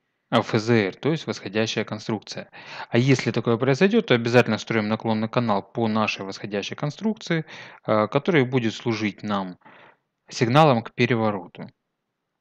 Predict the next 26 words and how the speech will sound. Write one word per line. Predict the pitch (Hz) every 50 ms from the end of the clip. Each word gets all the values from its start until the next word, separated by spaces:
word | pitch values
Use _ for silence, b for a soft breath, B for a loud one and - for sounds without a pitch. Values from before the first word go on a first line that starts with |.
| _ _ _ _ _ -
Так, | - 117 - -
если | 123 113 - - 113
пройдём | - - 110 107 104 107 101 104
вверх, | 104 143 175 202 202 - - - _
то | - 120 107 95 90
построили | - - 113 - - - 123 107 98 90 98
наклонный | 101 101 - - 107 101 95 95
канал. | 95 - 104 98 92 92 92 - 113 170 175 _ _ _ _ _ _ - - -
И | - 151
на | 127 123 117
пробитие | - - 127 127 131 127 110 - - - 98 90 85 - - _ _ _ _ _ -
наклонного | 123 117 - 110 107 101 101 101 104 101
канала, | - 131 147 170 190 196 185 180 185 180 170 _ _ _ _ _ _ _ _ -
например, | 117 107 - 131 127 120 110 101 92 92 90 - _ _ _
у | - 101
нас | 98 104 -
сработала | - - 123 117 117 113 107 98 - 92 92 95 98
сделка, | 104 - 196 202 202 190 - 165 - B B B B B
и | B 233
цена | - - - 151 165 160
пошла | - - - - 127
против | 120 - 117 107 - - - -
нас. | - 185 - - - _ _ _ _ _ _ _ b b b b b b
Есть | - 135 127 113 117 - -
волна | 117 107 107 107 101 98 95 101 -
А, | 117 110 101 98 113 165 180